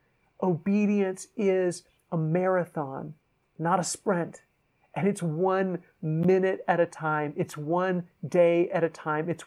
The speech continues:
one week at a time. And sometimes temptation,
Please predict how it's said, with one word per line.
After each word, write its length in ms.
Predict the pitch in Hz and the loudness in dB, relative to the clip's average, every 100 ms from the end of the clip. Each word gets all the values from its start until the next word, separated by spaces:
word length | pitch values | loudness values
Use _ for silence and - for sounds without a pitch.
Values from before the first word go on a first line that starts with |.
| _ | _
one 360 | 175 180 175 | 0 0 -2
week 340 | 147 180 170 - | -2 -4 -6 -8
at 100 | 170 | -2
a 60 | 160 | -2
time. 360 | - 156 151 151 | -2 -2 -2 -2
And 120 | 160 | -4
sometimes 760 | - 196 196 190 196 190 165 - - _ | -2 -2 0 0 2 2 0 -6 -20 _
temptation, 840 | - 180 - 175 190 - 180 160 | -2 -2 -2 -4 -4 0 0 0